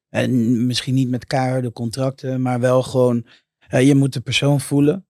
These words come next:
En, en, en als je dan zoiets hebt van, "We gaan samenwerken",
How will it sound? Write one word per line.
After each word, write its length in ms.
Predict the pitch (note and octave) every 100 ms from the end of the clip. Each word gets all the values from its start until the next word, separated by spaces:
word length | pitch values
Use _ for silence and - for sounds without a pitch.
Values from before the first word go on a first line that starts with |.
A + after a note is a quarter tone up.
| _
En, 380 | - C3+ C3+ C3+
en, 400 | C3+ C3 C3 A#2+
en 200 | A#2+ B2+
als 220 | C3 B2+
je 60 | A#2+
dan 160 | B2+
zoiets 280 | A#2 A#2+ A#2+
hebt 200 | C3 A#2
van, 180 | - A#2+
"We 80 | A#2+
gaan 240 | - A#2+
samenwerken", 800 | - A#2+ B2 B2 A#2+ A#2+ A2+ A#2+